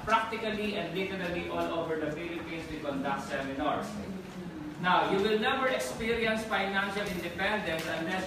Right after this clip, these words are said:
you are debt-free. The number one hindrance in building wealth is being in debt. Kaya nga medyo ano to,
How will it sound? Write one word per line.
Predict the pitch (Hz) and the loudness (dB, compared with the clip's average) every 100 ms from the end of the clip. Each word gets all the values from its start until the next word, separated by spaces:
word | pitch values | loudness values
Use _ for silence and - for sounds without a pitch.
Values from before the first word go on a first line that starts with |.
| 180 | -2
you | 165 | 0
are | 156 170 214 - - - - - - - - - | 4 6 4 2 -2 -8 -10 -12 -12 -12 -10 -4
debt-free. | 185 208 214 - 247 277 - - - - - - - - - - - - | 0 2 0 -4 -4 -2 -2 -4 -6 -10 -12 -12 -14 -14 -14 -14 -12 -2
The | 151 | 0
number | - 226 247 247 233 | 4 2 4 4 4
one | 214 208 180 | 4 2 2
hindrance | 208 233 196 190 196 180 - - - - - - - - - - | 2 2 0 4 6 6 2 -4 -8 -12 -14 -14 -14 -14 -14 -8
in | 175 170 | -4 0
building | 175 208 208 202 190 - | 4 4 4 2 2 2
wealth | 196 170 - | 2 2 0
is | - - | -4 -4
being | 175 175 170 | -4 -2 -4
in | 160 151 151 | -4 -4 -2
debt. | 139 151 - - - - - - - - - - | 0 -2 -4 -10 -14 -16 -16 -16 -16 -14 -14 -4
Kaya | 160 180 | 2 4
nga | 180 180 | 4 2
medyo | 185 185 190 180 | 0 0 0 0
ano | 180 180 | 0 -2
to, | 220 | -2